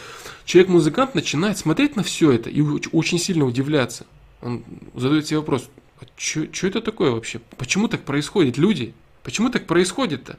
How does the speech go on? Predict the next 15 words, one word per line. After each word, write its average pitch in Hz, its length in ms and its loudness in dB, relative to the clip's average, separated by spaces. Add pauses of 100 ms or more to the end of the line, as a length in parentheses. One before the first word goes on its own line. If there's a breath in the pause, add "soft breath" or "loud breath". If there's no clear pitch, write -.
(540 loud breath)
Он 208 220 8
очень 208 280 2
сильно 208 300 2
разочаровывается 156 1000 2
в - 80 -10
своем 165 340 6
стремлении 160 840 2 (800)
давать 143 680 0 (100)
людям 143 480 0
что-либо. 131 680 -4 (800)
Это 135 160 0
очень 185 240 4
важный 165 240 2
момент. 151 340 -4
Именно. 165 420 4